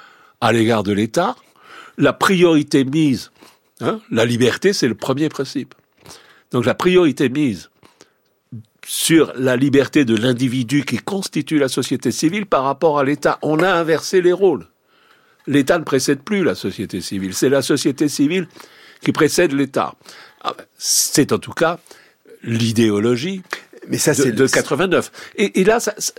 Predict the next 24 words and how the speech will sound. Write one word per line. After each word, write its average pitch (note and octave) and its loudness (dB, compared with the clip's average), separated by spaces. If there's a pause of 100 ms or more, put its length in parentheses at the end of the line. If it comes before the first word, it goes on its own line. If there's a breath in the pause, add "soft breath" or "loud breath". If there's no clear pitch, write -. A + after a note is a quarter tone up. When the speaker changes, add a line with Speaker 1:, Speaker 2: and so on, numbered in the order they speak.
(280)
Speaker 1:
ça F#3 -2
s'inverse. F#3+ 0
Précis. C3+ -2
L'incarnation, F3 0
c'est C#3 2 (380 loud breath)
le D#3+ 4
processus D#3+ 0 (140)
inverse E3+ 0 (480 loud breath)
qui, E3 0 (480 soft breath)
euh, D3 -4
tente A3 0
à, - 0 (320)
à, C3 2
euh, B2+ -4 (100)
restaurer, E3 0
euh, G#3 -6
faire D3 2
revenir, E3+ 0
de, D#3 -2
euh, D#3 -2 (160)
renaître E3+ 0
de C3+ 0
ses C3 0
cendres G3+ -2